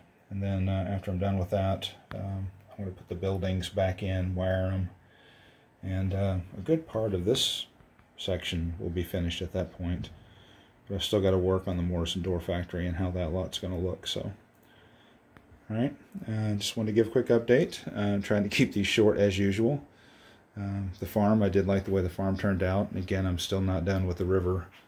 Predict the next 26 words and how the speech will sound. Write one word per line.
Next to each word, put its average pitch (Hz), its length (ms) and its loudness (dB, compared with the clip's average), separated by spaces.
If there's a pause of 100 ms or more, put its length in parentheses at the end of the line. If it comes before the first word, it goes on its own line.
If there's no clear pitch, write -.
(160)
bed. 92 440 0 (800)
Uh, 95 180 -4 (120)
the 95 80 -4
riverbed 90 420 2
itself, 98 560 2
I 92 60 0
like 95 300 2
the 98 80 -2
way 92 160 2
it 85 100 0
looks, - 560 0
um, 90 580 -2 (640)
but 95 240 4
I'm 80 100 -4
trying 92 220 0
to 87 80 -4
figure 92 240 2
out 90 160 2
how 90 160 0
I'm 90 140 0
gonna 92 180 0
finish 131 360 0
it 76 100 -4
now. 82 240 0 (180)
So, 87 340 -4 (1120)
and 95 420 0